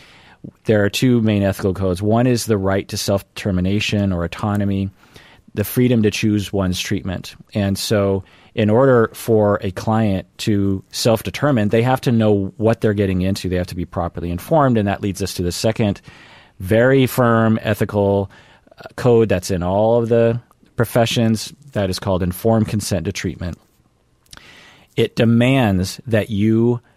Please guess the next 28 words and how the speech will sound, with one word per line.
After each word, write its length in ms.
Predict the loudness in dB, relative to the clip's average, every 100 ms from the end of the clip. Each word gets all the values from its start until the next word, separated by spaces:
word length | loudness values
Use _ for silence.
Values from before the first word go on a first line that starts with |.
| _
and 140 | 0 0
this 140 | 2
is 180 | 0 0
the 120 | 0
wording 540 | 2 2 2 0 -4 0
that's 260 | 0 2 2
in 160 | 4
all 300 | 4 4 4
the 140 | 2 2
literature, 640 | 2 2 0 -4 -6 -8 -14 -20 -20 -20 -20 _ -18 -18 _ -20 -18 -4
informed 520 | -2 0 2 2 2
consent 520 | 0 0 0 -2 -2 -12 _ -16 -16 -16 -4
ethics 580 | -2 0 -2 -2 -6 -12 -4
demand, 800 | 0 2 4 2 2 0 -2 -10 -16 _ _ _
demand 800 | -2 2 4 4 2 0 -2 -6 -4
that 160 | -2
you 380 | 0 2 2 2
as 200 | 2 0
a 80 | 0
counselor, 800 | -2 -2 -2 -2 -4 -6 -6 -8
as 200 | -6 -2
a, 160 | -2 -4 -8 -6
as 240 | -6 -2
a 140 | -2
professional, 560 | -4 -8 -4 -4 -2 -4
as 100 | -6
a 40 | -6
clinician, 560 | -4 -4 -2 -4 -4